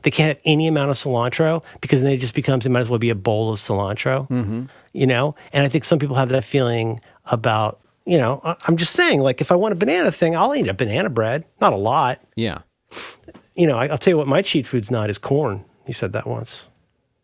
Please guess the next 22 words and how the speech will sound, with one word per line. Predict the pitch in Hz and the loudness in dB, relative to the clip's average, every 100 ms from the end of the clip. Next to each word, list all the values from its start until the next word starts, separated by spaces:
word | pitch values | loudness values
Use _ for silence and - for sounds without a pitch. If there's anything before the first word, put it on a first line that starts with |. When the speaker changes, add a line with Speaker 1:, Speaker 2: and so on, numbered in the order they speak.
| _ _ _ _ _ _ _ _ | _ _ _ _ _ _ _ _
Speaker 2:
Corn. | - 113 | -4 2
Speaker 1:
Remember | 139 151 | 2 2
that? | 170 | 0
You | |
said | 135 160 131 | 0 0 0
corn's | 151 131 | 0 0
not | 131 | 0
gonna | 120 120 | -2 -2
be | 123 | -2
your | 113 | -4
cheat | - 147 | -2 -4
food. | - 101 | -4 -4
I | 110 | -4
think | - 160 | -2 0
about | 127 104 | 0 -2
it | |
all | 104 101 | -4 -6
the | 110 | -6
time. | 123 107 104 | -6 -6 -8
Speaker 2:
Yeah, | 120 98 | -10 -8
it's | 101 - | -8 -10
true. | - 135 98 | -6 -6 -6